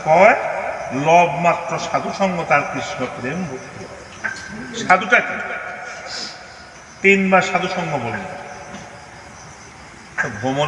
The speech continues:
পোকা কি করলে? গোবরা পোকাকে নিয়ে আসলে, নিয়ে এসে ভালো একটা ফুলের মধ্যে, তাজা ফুলের মধ্যে বলল, "বন্ধু, তুমি এইখানে বসো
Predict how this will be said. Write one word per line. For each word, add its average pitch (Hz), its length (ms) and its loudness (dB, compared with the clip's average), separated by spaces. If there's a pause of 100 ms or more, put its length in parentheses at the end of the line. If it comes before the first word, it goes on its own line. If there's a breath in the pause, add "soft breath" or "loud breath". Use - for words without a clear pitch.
পোকা 175 380 4 (140)
কি 147 60 -4 (120)
করলে? 143 380 -4 (840)
গোবরা 120 360 0
পোকাকে 120 340 -6
নিয়ে 107 300 -8
আসলে, - 240 -12 (720)
নিয়ে 120 360 0
এসে 165 180 -2
ভালো 113 400 -2
একটা 143 520 0
ফুলের 123 460 0
মধ্যে, 156 420 -4 (1080)
তাজা 135 340 6
ফুলের 135 340 -4
মধ্যে 131 320 -4
বলল, 127 300 -4
"বন্ধু, 131 380 -6
তুমি 131 160 -2
এইখানে 120 260 -4
বসো 95 340 -12